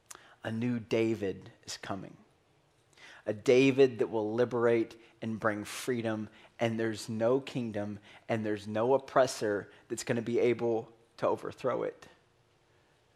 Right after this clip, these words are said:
But there just might be some sorrow mixed in there as well. And he's coming to liberate his people, just like when Moses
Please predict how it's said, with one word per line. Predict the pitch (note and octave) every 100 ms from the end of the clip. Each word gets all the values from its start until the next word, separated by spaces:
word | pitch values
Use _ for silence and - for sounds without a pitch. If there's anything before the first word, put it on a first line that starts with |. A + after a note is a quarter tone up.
| _ _ _ A#2
But | A#2+
there | B2
just | A2+ - D3 -
might | B2+ A2 A2+
be | A2
some | - G2+
sorrow | - A#2 G#2 G2 G2+
mixed | G2+ - -
in | A2 G#2
there | G#2 G2+ G#2+ - _ _ _ _ _ _
as | G2
well. | G2 F#2+ B1+ G#2+ C#3+ _ _ _ _ _ _ _ _ _ _ _ _ -
And | - B2+
he's | A#2+ -
coming | - D3+ D#3 D#3+
to | -
liberate | C3 C3 C3+ C#3 C#3
his | B2+ -
people, | - C3+ A#2+ A2+ - - - B2
just | - D3 D3 - -
like | B2+ B2 A#2+ - - -
when | - A#2 A2+
Moses | B2+ B2+ C3 C3 -